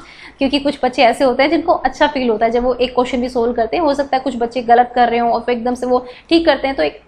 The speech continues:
satisfaction मिलता है। तो मतलब test भी हम जब देते हैं ना, class में test देते हैं, तो ये ध्यान रखते हैं, slow learners का भी ध्यान रखते हैं कि हाँ भाई ऐसे बच्चे भी होंगे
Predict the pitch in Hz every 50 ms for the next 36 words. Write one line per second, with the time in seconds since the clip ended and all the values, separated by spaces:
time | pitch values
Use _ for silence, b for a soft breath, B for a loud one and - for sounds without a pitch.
0 | _ _ - 247 240 240 240 240 220 - - 233 208 185 185 202 214 247 262 277
1 | 294 294 - - b b b b b - 262 294 294 - 294 339 359 320 285 330
2 | 269 247 262 254 262 269 277 392 269 - 330 262 269 262 - 294 285 - 247 254
3 | 220 240 233 233 247 262 269 294 294 285 285 240 220 208 247 226 214 240 269 269
4 | 254 262 - 277 294 311 - 285 269 269 269 269 262 262 269 262 - 269 247 254
5 | 220 254 226 214 214 220 214 - - 240 240 254 254 240 220 214 - - - 226
6 | 226 - 254 240 233 - - 247 247 254 254 240 240 247 294